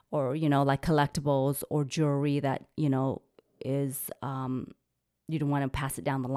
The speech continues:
line, you can list it to that certain person. So just like the L L C, you do have to have a quit claim deed from your personal name to your trust name.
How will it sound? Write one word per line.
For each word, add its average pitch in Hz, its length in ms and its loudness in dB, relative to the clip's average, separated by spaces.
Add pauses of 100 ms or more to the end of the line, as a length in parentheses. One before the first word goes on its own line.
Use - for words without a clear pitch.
line, 135 300 -2
you 139 80 -8
can 139 160 -2
list 139 240 -2
it - 80 -10
to 143 160 -6
that 127 260 -6
certain - 320 -6
person. - 600 -8 (840)
So 190 260 8
just 233 280 2
like 285 220 4
the - 140 0
L 165 140 4
L 165 140 2
C, 151 440 -2 (440)
you 170 160 -4 (100)
do 175 320 6
have 175 300 -4
to 160 80 -4
have 139 640 -4 (100)
a 143 160 -4 (120)
quit - 420 -4
claim 139 460 0
deed 135 440 -2 (320)
from 165 260 2
your 151 120 4
personal 247 580 0
name 160 600 2 (840)
to - 240 -4
your 147 280 0
trust - 640 -4
name. 143 540 2